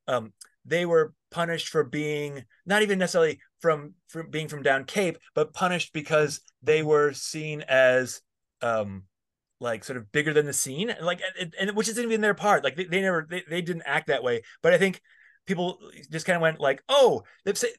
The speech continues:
people would go see the Freeze, who would go see the Dead Kennedys, you know, and not that, not that the Dead Kennedys were, were bad or horrible or anything, but that it was, you know, the scene was so insular, and it was sort of like, "This is our little secret, and we don't want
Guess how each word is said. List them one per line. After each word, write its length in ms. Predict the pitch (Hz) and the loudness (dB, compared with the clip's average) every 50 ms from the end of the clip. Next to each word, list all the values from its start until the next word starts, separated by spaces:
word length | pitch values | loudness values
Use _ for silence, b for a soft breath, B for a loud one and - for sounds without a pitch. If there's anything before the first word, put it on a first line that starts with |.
| _ - | _ -4
people 220 | - 254 226 247 | -2 0 4 4
would 120 | 233 214 175 | 4 4 6
go 120 | 208 208 | 4 4
see 120 | 202 - 196 | 4 2 0
the 80 | 175 165 | -2 -4
Freeze, 560 | - - 208 214 202 196 180 180 156 - - _ b b b b b b b b | -2 0 0 2 2 2 0 -2 -4 -6 -10 _ b b b b b b b b
who 80 | - 190 | 0 2
would 120 | 180 156 | 2 4
go 120 | 175 180 | 4 4
see 160 | 170 175 180 175 | 4 2 0 -2
the 120 | 156 160 | 0 0
Dead 220 | 139 156 160 156 - | 2 2 2 0 0
Kennedys, 640 | - 151 143 151 170 208 247 240 240 226 - - _ _ _ _ _ | -4 -4 -4 -2 -2 -2 -2 -2 -4 -6 -10 -14 _ _ _ _ _
you 80 | - 175 | -4 2
know, 260 | 175 170 165 165 - _ _ | 4 4 4 4 0 _ _
and 220 | - 165 156 170 - - | -2 -2 0 -2 -2 -6
not 140 | 135 131 139 | -6 -6 -6
that, 300 | 131 120 123 139 - - | -6 -6 -6 -8 -4 0
not 180 | 139 147 151 | 0 0 0
that 100 | 147 131 | -2 -6
the 80 | 131 123 | -6 -2
Dead 200 | 123 135 127 - | 0 -2 0 0
Kennedys 360 | - 151 156 143 143 131 120 | -2 -2 -2 -2 -4 -4 -4
were, 180 | 131 123 104 - - | -4 -6 -6 -6 -4
were 140 | 135 127 123 | -2 -2 0
bad 280 | 104 135 151 180 175 | 2 4 4 4 4
or 120 | 143 117 113 | 4 2 2
horrible 320 | 147 185 214 202 143 139 | 2 2 2 2 0 0
or 80 | 135 127 | -2 -2
anything, 280 | 127 123 123 127 123 - b b b b | -2 -4 -6 -8 -10 -10 b b b b
but 200 | - 170 165 165 | 6 6 8 8
that 140 | 170 170 170 - | 6 4 4 2
it 80 | 165 165 | -4 -2
was, 280 | 160 165 156 147 - - _ _ _ _ - | -2 -2 -2 -2 -6 -10 _ _ _ _ -6
you 80 | 190 | -2
know, 80 | 202 180 | 0 0
the 60 | 156 147 | 0 0
scene 240 | - - 220 214 | -2 -2 -2 -2
was 120 | 196 165 - | -2 -2 0
so 140 | 180 165 165 | -2 -2 -2
insular, 400 | 165 165 165 - 131 117 110 120 | -2 -4 -4 -4 -4 -4 -4 -4
and 140 | - - 139 | -6 -6 -6
it 40 | 147 | -4
was 100 | 151 - | -2 2
sort 140 | - 170 156 | 2 2 4
of 60 | 143 | 4
like, 180 | 135 123 - - - | 2 2 0 -4 -14
"This 240 | 175 170 196 180 196 | -12 -8 -6 -4 -4
is 100 | 185 196 | -2 -2
our 120 | 175 185 | -2 0
little 160 | 175 175 170 156 | 0 0 -2 -2
secret, 520 | - - 226 180 - - 131 147 - - _ _ _ _ _ _ _ _ _ _ | -4 -4 -6 -6 -6 -6 -6 -6 -8 -10 _ _ _ _ _ _ _ _ _ _
and 420 | - 165 170 170 165 165 165 - - - _ _ _ _ _ _ | -2 0 2 2 2 2 0 -4 -10 -14 _ _ _ _ _ _
we 100 | - 196 | -2 2
don't 160 | 220 214 196 | 2 2 4
want 200 | 185 185 180 175 | 2 0 0 0